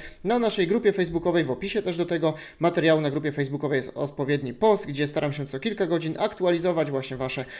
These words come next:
mm, wsparcie, aktualizować wszystkie informacje, a wydarzenie jutro już o dwudziestej, e, z wieloma też konkursami, nagrodami. E, też przypominam o specjalnych koszulkach, e, które zostaną,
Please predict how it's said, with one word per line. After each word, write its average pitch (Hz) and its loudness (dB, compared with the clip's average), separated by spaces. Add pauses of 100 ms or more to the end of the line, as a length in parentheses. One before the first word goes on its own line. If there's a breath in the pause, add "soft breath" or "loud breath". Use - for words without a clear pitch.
(200 loud breath)
mm, 147 2
wsparcie, 185 2 (220 loud breath)
aktualizować 147 0
wszystkie - -4
informacje, 147 -2
a - 2
wydarzenie 135 -2
jutro 143 -2
już 135 -2
o 131 -6
dwudziestej, 160 2 (280 loud breath)
e, 160 2
z 143 -4
wieloma 139 2
też - -8
konkursami, 156 -2
nagrodami. 147 2 (300 loud breath)
E, 156 4
też 147 -4
przypominam 147 0
o 160 4 (300 loud breath)
specjalnych 170 0
koszulkach, 185 0
e, 139 4
które 143 0
zostaną, 151 2